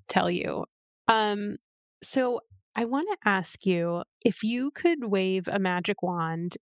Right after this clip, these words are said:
and every nurse practitioner could go through some sort of transition period of time,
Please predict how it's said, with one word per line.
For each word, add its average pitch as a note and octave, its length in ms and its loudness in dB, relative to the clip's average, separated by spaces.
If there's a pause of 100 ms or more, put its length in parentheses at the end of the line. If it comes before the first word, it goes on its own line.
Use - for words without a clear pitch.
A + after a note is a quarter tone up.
(120)
and E3+ 460 0 (760)
every G#3 680 2 (340)
nurse F#3+ 260 0
practitioner - 720 0
could F#3+ 240 -2
go F3+ 260 2
through F3+ 360 -2
some G3 400 -2
sort F#3+ 420 -2 (100)
of F3 640 0 (840)
transition F#3 1000 0 (320)
period F#3 340 0
of E3+ 100 -2
time, F3+ 520 0